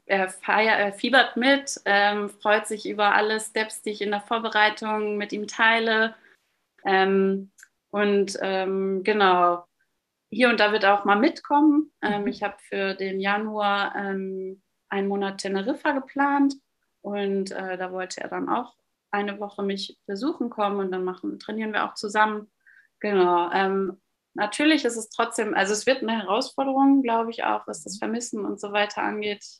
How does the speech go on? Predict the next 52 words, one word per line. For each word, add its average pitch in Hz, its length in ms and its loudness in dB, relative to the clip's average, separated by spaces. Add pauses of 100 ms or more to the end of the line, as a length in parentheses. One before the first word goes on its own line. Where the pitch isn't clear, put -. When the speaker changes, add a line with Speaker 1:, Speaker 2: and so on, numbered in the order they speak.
(160)
Speaker 1:
Ich - 80 -20 (180)
glaub, 190 160 -8
du 190 100 -10
kennst 196 360 -10
es - 140 -12
auch. 254 320 4 (140)
Speaker 2:
Kenn 254 320 12
sehr 262 240 12
gut, 233 280 10
ja. 233 300 12 (800)
Das 254 120 10
kann 320 140 12
man 339 160 12
schon 339 120 12
mal 285 180 12 (100)
aushalten. 233 440 10
Also 233 240 10
bei 233 120 12
uns 277 200 8
war 262 120 12
das 247 100 4
längste 254 320 6
Mal 233 200 8
acht 247 240 0
Wochen, 247 480 6
das 226 160 0
war 233 120 8
schon 254 200 2
am 233 120 6
Limit, 269 400 8
aber 226 120 2
man 220 200 2
schafft 208 300 4
das, 214 180 4
wenn 208 100 0
man 196 320 2
in 214 140 2
der 196 220 6
Verbindlichkeit 214 920 6
ist 208 160 -4
miteinander 170 640 2 (260)
Speaker 1:
Ja. 208 180 4
Speaker 2:
und 190 60 10
sich 185 180 8
vertrauen 185 460 4
kann, 175 280 -2
ja. 165 240 -6 (220)
Speaker 1:
Ja, 185 440 4
ich 196 200 -6
glaub 240 240 4
auch, 190 400 4
dass, 202 360 -4